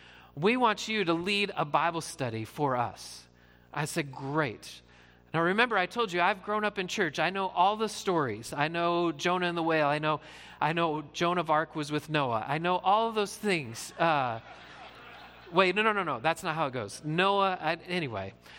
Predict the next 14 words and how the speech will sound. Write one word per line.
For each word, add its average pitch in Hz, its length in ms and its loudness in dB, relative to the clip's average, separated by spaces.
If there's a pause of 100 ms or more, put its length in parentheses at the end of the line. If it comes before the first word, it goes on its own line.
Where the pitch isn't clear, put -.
(280)
Jonah, 190 640 2
and 143 400 -2
I 139 100 -6
know 202 320 -2
all 190 320 0
of 170 60 -8
those 156 180 -2
stories. 123 640 -6
And, 135 420 -4 (340)
uh, 139 240 -2 (160)
but 165 180 -2 (240)
I 190 120 -4
had 196 120 -2
never 190 540 0